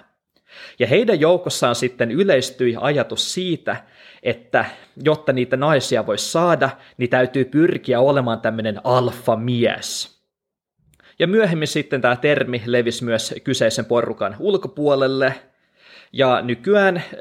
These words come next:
se ei liity niinkään vain miehiin, vaan ihan kaikkiin. Ja alfana olemiseen liitetään esimerkiksi semmosia ominaisuuksia kuin päämäärätietoisuus, menestyminen,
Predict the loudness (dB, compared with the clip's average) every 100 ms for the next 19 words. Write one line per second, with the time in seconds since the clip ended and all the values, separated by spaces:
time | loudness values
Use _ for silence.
0 | -10 -8 -2 2 2 2 0 0 -2 -2
1 | -2 -2 -2 0 0 0 -2 -2 2 2
2 | 0 -4 -4 -2 -2 0 -2 0 -2 -4
3 | -10 -18 -14 -12 -14 -20 _ _ _ _
4 | -20 _ 0 2 2 2 0 2 2 2
5 | 0 0 0 0 -2 -2 0 2 0 0
6 | 0 0 2 -2 0 0 2 0 2 2
7 | 2 0 0 -2 -4 -2 -2 0 -4 -4
8 | 0 2 2 2 2 2 0 -2 0 0
9 | 2 0 0 -4 -4 -4 -8 -10 _ _
10 | -2 2 4 2 0 -4 -4 -2 -4 -4
11 | -6 -8